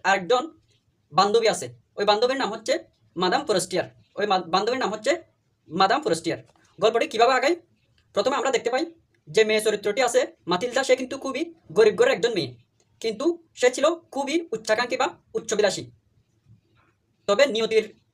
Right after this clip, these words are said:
কারণে তার বিয়ে হয় একজন কেরানির সাথে, যে কম বেতনে চাকরি করে আর কি। এবং একদিন ওই মসিয়ে বা ছেলের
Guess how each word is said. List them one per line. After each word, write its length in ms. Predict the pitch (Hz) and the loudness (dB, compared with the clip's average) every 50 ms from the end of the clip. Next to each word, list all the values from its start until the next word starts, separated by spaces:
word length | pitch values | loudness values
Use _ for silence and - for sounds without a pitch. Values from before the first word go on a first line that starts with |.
| _ _ - | _ _ 0
কারণে 280 | - 208 214 208 247 | 2 2 2 2 0
তার 160 | 254 214 208 190 | 2 2 2 2
বিয়ে 140 | - 196 226 | 2 0 2
হয় 180 | 226 254 269 - | 2 2 0 0
একজন 280 | 196 190 185 247 247 - | -2 -2 -2 -2 -2 2
কেরানির 280 | 220 202 185 180 175 | 2 2 2 2 0
সাথে, 220 | 170 - - - 294 349 - _ _ _ _ _ _ _ _ _ - | -2 -2 0 0 0 0 -2 _ _ _ _ _ _ _ _ _ -6
যে 280 | 151 190 226 285 - - _ _ - | -2 0 0 0 0 -4 _ _ -2
কম 140 | 214 214 208 | 0 0 0
বেতনে 220 | 202 202 196 196 | 0 -2 -2 -2
চাকরি 220 | 185 190 180 165 165 | -2 -2 -2 -2 -4
করে 140 | 180 180 | -2 -2
আর 120 | 180 170 165 | -2 -4 -6
কি। 200 | - 120 110 - _ _ _ _ _ _ _ _ _ _ _ _ _ _ _ _ _ _ _ _ _ _ - | -8 -12 -16 -18 _ _ _ _ _ _ _ _ _ _ _ _ _ _ _ _ _ _ _ _ _ _ -4
এবং 320 | 156 180 254 294 311 - _ - | 0 0 0 -2 -4 -10 _ -2
একদিন 480 | - 214 196 165 208 254 311 330 - - _ _ _ _ _ _ _ - | 0 0 0 0 -4 -2 -4 -4 -6 -12 _ _ _ _ _ _ _ 2
ওই 280 | 202 233 285 277 277 - _ _ _ _ _ _ _ _ _ _ _ - | 4 4 4 2 -2 -12 _ _ _ _ _ _ _ _ _ _ _ -4
মসিয়ে 340 | 190 208 196 - 262 262 247 | -2 -2 -2 2 2 2 4
বা 260 | 254 254 233 - - _ _ _ - | 4 2 0 0 -4 _ _ _ 2
ছেলের 420 | 254 254 285 277 240 302 - - | 4 6 6 6 4 4 -2 -10